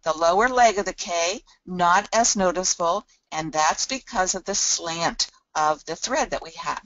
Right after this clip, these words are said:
So let's take that shape key, and we'll change that direction, that angle, and I'll make it a straight horizontal and apply. We'll see if that has fixed our embossing, and it did. So we have a nice little K in there.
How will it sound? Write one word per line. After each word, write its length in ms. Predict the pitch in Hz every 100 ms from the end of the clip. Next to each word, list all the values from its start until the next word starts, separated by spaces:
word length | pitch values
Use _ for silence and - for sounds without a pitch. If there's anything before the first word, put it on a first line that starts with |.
| - _ _ -
So 200 | - 175
let's 340 | 165 156 -
take 240 | 202 160
that 220 | - 143 -
shape 360 | - 175 -
key, 300 | - 247 277 - _ - - -
and 180 | 160 151
we'll 180 | 165 170
change 600 | - 262 240 262 285 -
that 260 | 165 139
direction, 680 | - 170 156 - - - 214
that 180 | 185 -
angle, 460 | 165 160 156 180 - - _
and 140 | 165 165
I'll 140 | 160
make 300 | 165 180 -
it 140 | 170 -
a 220 | 156 151
straight 540 | - - - 180 196 -
horizontal 840 | - 170 160 - 160 156 156 220 -
and 180 | 175 156
apply. 720 | - - 160 151 143 147 240 _ - _ -
We'll 160 | 220
see 240 | 214 220 196
if 120 | -
that 280 | 175 185 262
has 260 | 226 -
fixed 500 | - 185 - - -
our 280 | 165 156 151
embossing, 680 | 170 165 160 143 - 196 208 -
and 180 | 151 147
it 160 | 196
did. 340 | - 262 160 - _ - - -
So 200 | - 185
we 100 | 190
have 160 | 175
a 60 | 180
nice 360 | 160 160 190
little 200 | 156 151
K 360 | - - 208 185
in 140 | 143
there. 240 | 139 -